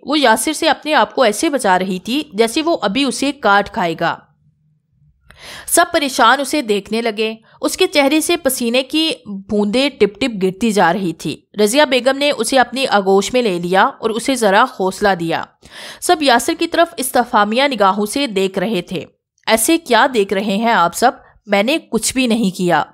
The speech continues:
मेरा यकीन करें।" चिपती निगाहों का मकसद क्या था वो फौरन समझ गया। फौरन अपनी बेगुनाही साबित करना चाही तो कशिफ ने भी अपने रब खिलाए और जो कुछ हुआ था साफ साफ बता दिया।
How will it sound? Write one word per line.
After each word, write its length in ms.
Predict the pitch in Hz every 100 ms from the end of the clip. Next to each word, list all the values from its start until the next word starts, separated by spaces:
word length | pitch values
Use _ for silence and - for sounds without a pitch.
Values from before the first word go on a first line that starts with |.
| -
मेरा 280 | 196 208 254
यकीन 600 | 226 190 190 - 208 196
करें।" 340 | 180 160 151 - _ - - - -
चिपती 300 | 311 - 370
निगाहों 360 | 339 240 254 311
का 120 | 330
मकसद 420 | 254 233 - 320
क्या 200 | 233 202
था 160 | 233 269
वो 140 | 285
फौरन 420 | 269 202 196 254
समझ 400 | 254 196 190 190
गया। 260 | 175 160 - -
फौरन 320 | 233 226 302
अपनी 300 | 262 - 285
बेगुनाही 540 | 233 202 196 185 226
साबित 420 | - 202 175 226 226
करना 280 | 180 196
चाही 440 | 247 190 175 196 262
तो 200 | - -
कशिफ 400 | 247 233 311 269
ने 80 | 240
भी 140 | 262
अपने 280 | 202 - 214
रब 120 | 226
खिलाए 500 | - 214 170 170 262 - - -
और 100 | 311
जो 100 | 294
कुछ 260 | 330 381 -
हुआ 180 | 240 254
था 160 | 311
साफ 440 | 320 - 190 226 240
साफ 300 | 196 202 233
बता 280 | 202 180 175
दिया। 340 | 180 165 139